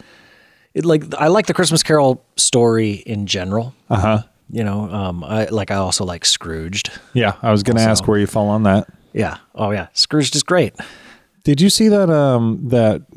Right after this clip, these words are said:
Speaker 2: motion capture one with Jim Carrey? I think Zemeckis did it.
Speaker 1: Uh, I don't think so.
Speaker 2: It was pretty good. You should check it out.
Speaker 1: Is it, like,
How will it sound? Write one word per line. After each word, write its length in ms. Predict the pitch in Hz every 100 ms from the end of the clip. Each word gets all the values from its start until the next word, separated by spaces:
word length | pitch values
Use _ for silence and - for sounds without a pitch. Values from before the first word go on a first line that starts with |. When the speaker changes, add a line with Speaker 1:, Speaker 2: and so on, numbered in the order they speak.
| -
Speaker 2:
motion 460 | 170 127 139 151
capture 360 | 147 143 139 156
one 200 | 143 147
with 140 | 143 -
Jim 240 | 139 127
Carrey? 560 | - 120 123 127 113 - -
I 60 |
think 200 | 107 190
Zemeckis 520 | 147 120 110 107 98 -
did 160 | 95
it. 160 | 92 - _ _ _ _ _ _ -
Speaker 1:
Uh, 260 | 107 120 -
I 160 | - 95 117 _ -
don't 260 | 143 226
think 320 | - - 339
so. 340 | - - 151 113
Speaker 2:
It 60 | 131
was 140 | 180
pretty 200 | - 214
good. 240 | 190 101
You 80 | 92
should 140 | - -
check 180 | 143
it 60 | 123
out. 60 | 113
Speaker 1:
Is 80 |
it, 20 | 135
like, 300 | 117 -